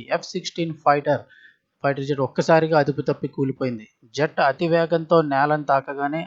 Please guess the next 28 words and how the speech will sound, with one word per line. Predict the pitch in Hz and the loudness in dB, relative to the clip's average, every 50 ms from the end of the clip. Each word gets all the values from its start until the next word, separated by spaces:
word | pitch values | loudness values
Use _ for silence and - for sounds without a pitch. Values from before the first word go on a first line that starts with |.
| - 123 | -8 -8
అందులో | 127 139 151 151 156 151 | -6 -4 -2 0 0 0
ఉన్న | 151 151 147 135 | 0 -2 -4 -8
ఫ్యూయల్ | 143 - 139 139 139 139 139 | -8 -4 -2 -2 -2 -2 -4
మొత్తం | 143 139 143 - | -6 -10 -10 -4
బయటికి | 127 131 127 135 - 135 143 | -2 -2 -2 0 -2 -6 -2
రావడంతో | 135 131 131 131 131 127 123 - 120 117 - - _ _ _ _ _ _ _ - | 2 2 2 2 2 -2 -2 0 0 0 0 -4 _ _ _ _ _ _ _ -16
భారీ | 117 104 110 120 131 143 147 143 | -10 -6 -2 0 0 0 0 -2
పేలుడు | - 147 135 135 139 135 135 | -2 -2 0 0 0 -2 0
సంభవించిందని | - 135 131 131 131 131 131 127 139 123 127 127 120 135 | 0 -2 2 2 2 0 0 -2 -4 -6 -6 -4 -4 -6
చెప్తున్నారు. | 123 - - 123 123 120 117 110 - _ _ _ _ _ _ - | -6 -6 -6 -4 -4 -4 -4 -6 -10 _ _ _ _ _ _ -12
ఈ | 127 | -2
దుర్ఘటనలో | 123 135 127 - 156 151 - 165 160 160 160 147 | -2 -2 2 4 4 4 4 2 2 4 6 8
ఆర్మీ | 139 127 135 143 151 151 139 | 8 8 6 4 2 -2 2
పైలట్ | - 147 147 143 147 139 139 | 4 2 4 4 2 0 0
అక్కడికక్కడే | 127 - - 127 123 143 151 - 151 147 147 | -2 -2 -2 -6 -4 -4 -6 -6 -2 -2 -2
మృతి | 143 139 143 147 - | 0 -2 -4 -4 -6
చెందారు. | - 147 139 135 139 147 165 185 226 226 - _ _ _ _ _ _ _ _ _ _ _ _ _ _ _ _ _ _ _ - | -8 -6 -2 0 2 2 2 0 -4 -6 -12 _ _ _ _ _ _ _ _ _ _ _ _ _ _ _ _ _ _ _ 0
ప్రభుత్వ | 151 156 156 147 - - 175 | 0 0 0 0 -2 -2 -2
ప్రతినిధి | - 175 165 - 180 165 170 165 156 - - 131 | 0 0 0 0 -2 -4 -4 -4 -4 -4 0 2
ఆడమ్ | 139 156 156 160 151 131 | 2 4 4 2 0 0
ఫ్లాష్కా, | - - 139 147 - - - 170 175 180 175 | 0 0 0 0 0 -2 2 4 4 4 4
రక్షణ | 147 139 - - - 160 160 | 0 -2 -4 -6 -4 -2 -2
మంత్రి | 160 160 156 143 - 156 147 123 117 - 123 | 0 0 -2 -2 -4 -4 -4 -4 -6 -6 -2
వ్లాడిస్లావ్, | 131 131 135 143 143 143 139 - 156 151 170 185 - _ _ _ _ _ _ _ - - | 2 4 4 4 2 -2 -4 2 4 4 4 4 0 _ _ _ _ _ _ _ -8 -2
అలాగే | 143 147 147 143 151 143 117 104 - _ _ _ _ _ _ _ _ _ _ _ _ _ _ _ _ - | 0 0 0 0 0 -2 -2 -4 -8 _ _ _ _ _ _ _ _ _ _ _ _ _ _ _ _ -4
సోషల్ | - 170 151 160 170 170 | -2 -2 0 0 0 -2
మీడియా | 170 165 160 160 165 156 | -2 -2 0 2 2 2
ప్లాట్‌ఫామ్ | 147 - 160 151 156 - _ - 165 143 127 | 2 2 0 0 0 0 _ 2 2 2 2